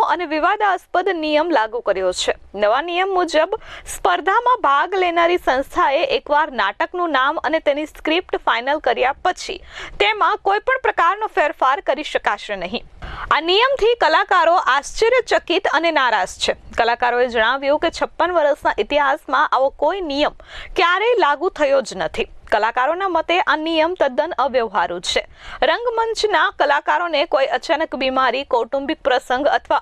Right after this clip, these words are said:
અન્ય કોઈ અનિવાર્ય કારણસર રિહર્સલ અથવા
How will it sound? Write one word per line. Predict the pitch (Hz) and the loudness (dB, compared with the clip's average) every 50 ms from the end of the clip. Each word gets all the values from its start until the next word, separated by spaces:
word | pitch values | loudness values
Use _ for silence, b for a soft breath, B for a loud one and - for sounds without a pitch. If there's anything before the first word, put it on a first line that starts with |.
| 233 | -2
અન્ય | 269 294 339 392 | -4 -4 -4 -4
કોઈ | 392 - 339 339 370 - | -2 0 0 0 0 -2
અનિવાર્ય | 220 240 277 311 330 330 330 330 330 | -2 -2 0 0 0 0 0 0 -2
કારણસર | 320 - 240 220 240 277 311 311 - - - 208 - B B B B B B - | -2 0 0 0 0 -2 -4 -6 -6 -2 -2 -2 -2 B B B B B B 0
રિહર્સલ | 330 370 370 415 508 - - 427 415 453 - - | 0 2 2 0 0 0 0 0 0 2 2 0
અથવા | 277 - - - 277 285 | 0 -2 -2 0 0 0